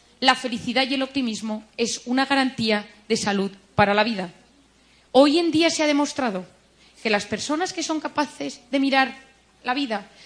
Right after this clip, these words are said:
desde un punto de vista más optimista, porque la felicidad no es lo que nos pasa, sino cómo interpretamos lo que nos pasa.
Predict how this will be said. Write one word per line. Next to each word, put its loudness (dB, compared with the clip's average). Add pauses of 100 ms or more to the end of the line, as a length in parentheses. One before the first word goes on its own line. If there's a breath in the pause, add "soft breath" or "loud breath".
desde 0
un -4
punto -4
de 0
vista 0
más 0
optimista, -4 (520)
porque 4
la 4
felicidad 2
no 4
es 4
lo 0
que -2
nos -4
pasa, -4 (340 soft breath)
sino -2
cómo 0
interpretamos 0
lo -6
que -6
nos -8
pasa. -10